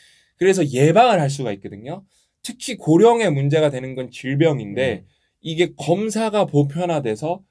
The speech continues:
Speaker 1: 그러니까 우리나라가 이거 좀 선도적으로 나가-, 근데 선도적으로는 뭐 미국이 넘사벽으로 나가고 있고, 뭐 미국은 이미 상장해서라서 뭐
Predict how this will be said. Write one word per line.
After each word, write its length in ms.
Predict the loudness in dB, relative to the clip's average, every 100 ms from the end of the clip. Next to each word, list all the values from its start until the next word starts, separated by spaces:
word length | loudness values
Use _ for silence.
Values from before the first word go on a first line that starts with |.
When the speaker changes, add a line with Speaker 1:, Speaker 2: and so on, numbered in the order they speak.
| _ _ _ _ _ _
Speaker 1:
그러니까 180 | -2 0
우리나라가 320 | 2 4 4
이거 180 | 2 -2
좀 120 | -4
선도적으로 540 | -6 -2 2 2 2
나가-, 300 | 0 0 -2 -6 -12
근데 120 | -10
선도적으로는 680 | -8 -4 -2 0 0 0 -4
뭐 100 | -4
미국이 300 | -4 -6 -6
넘사벽으로 600 | -4 -2 0 2 2 2
나가고 360 | -2 -4 -6 -8
있고, 300 | -8 -8 -6
뭐 160 | -8
미국은 340 | -8 -4 -2 -4
이미 160 | -6
상장해서라서 760 | -10 -8 -6 -4 -4 -4 -4 -8
뭐 120 | -14